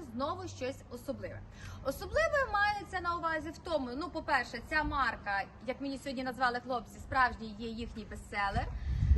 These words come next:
По-друге, цей трактор в червні тільки був виготовлений на заводі, і сьогодні його розгрузили вже у нас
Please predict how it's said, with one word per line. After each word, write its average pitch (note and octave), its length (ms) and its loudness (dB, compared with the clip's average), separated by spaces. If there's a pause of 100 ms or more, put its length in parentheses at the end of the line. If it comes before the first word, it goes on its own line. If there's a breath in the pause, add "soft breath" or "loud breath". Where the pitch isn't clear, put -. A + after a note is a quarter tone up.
(380 loud breath)
По-друге, D4+ 520 4 (420)
цей F#4 160 -2
трактор D#4 640 4
в - 180 0
червні D#4 340 4
тільки - 260 0
був D4 260 -2 (260)
виготовлений B3+ 880 0
на A#3+ 300 2
заводі, A3+ 560 -4
і F4+ 100 -2
сьогодні G4+ 680 -2
його D4 200 2
розгрузили C4 760 -4 (160)
вже C#4 420 4 (200)
у - 60 -6
нас A#3 340 0